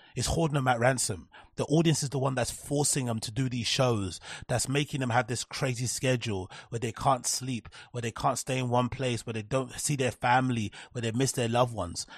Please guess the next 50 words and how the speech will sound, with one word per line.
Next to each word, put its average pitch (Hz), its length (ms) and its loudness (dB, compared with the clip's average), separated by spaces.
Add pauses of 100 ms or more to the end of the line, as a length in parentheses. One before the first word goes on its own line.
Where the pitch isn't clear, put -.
Maybe 175 220 0
that's 165 160 4
part 147 300 6
of 120 80 0
it, 107 100 -6
but 127 80 -2
you 127 80 0
see - 280 2
a 175 60 8
lot 170 140 6
of 143 60 2
it 113 80 2
happening. 127 280 0
They 110 100 0
ha-, 139 140 0
they 127 100 -10
start 165 260 2
to 156 100 -6
kind 151 220 -2
of 113 160 -6
build 139 260 -2 (260)
a, 120 220 0
almost 170 400 4
a 131 60 4
sense - 340 2
of 139 180 -2
contempt 135 720 0
for 131 140 -6
the 117 160 -6
audience. 127 560 -4 (280)
Or 185 200 8
they 175 80 4
have 156 180 4
this 143 160 -2
other 156 220 6
thing 135 220 0
where 123 100 2
they 123 100 2
feel 139 200 0
like 131 180 2
if 120 100 -2
you're 127 80 0
not 123 160 -4
laughing, 143 460 8
if - 80 -8
you're 127 80 -4
not 120 80 -4
enjoying 127 320 2
a - 40 0
show, 135 440 2